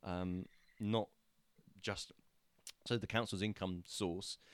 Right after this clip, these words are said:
isn't purely by any means, uh, local council tax. But nonetheless, moving on, concent-, um, I'm just keeping my eye on the clock. Um,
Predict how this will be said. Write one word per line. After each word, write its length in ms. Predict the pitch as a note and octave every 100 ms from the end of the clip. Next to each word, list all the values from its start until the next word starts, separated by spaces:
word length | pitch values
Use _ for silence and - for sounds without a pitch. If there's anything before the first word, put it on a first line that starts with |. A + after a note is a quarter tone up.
| - -
isn't 400 | A#2 G#2 G#2 -
purely 360 | - A2 F#2+ F2
by 160 | G2+
any 200 | G#2 A2 F2+
means, 340 | E2 F#2+ - - - - - - - _ -
uh, 120 | G#2 F#2+
local 240 | F#2 A2
council 300 | B2+ A2 -
tax. 300 | - - - - - - - - - _ _
But 80 | B2+
nonetheless, 380 | C3+ C#3+ A2 -
moving 260 | C3+ B2+ G#2+
on, 280 | F#2+ A2+ - -
concent-, 300 | G#2 G2 -
um, 360 | G2 F#2+ F#2+ - - -
I'm 80 | G2+
just 140 | G2
keeping 240 | - F2+ F#2
my 100 | G2
eye 40 |
on 180 | F#2 F#2
the 40 |
clock. 280 | F2 F2 - - _ _ _ - -
Um, 420 | G#2 G#2+ G#2+ G#2+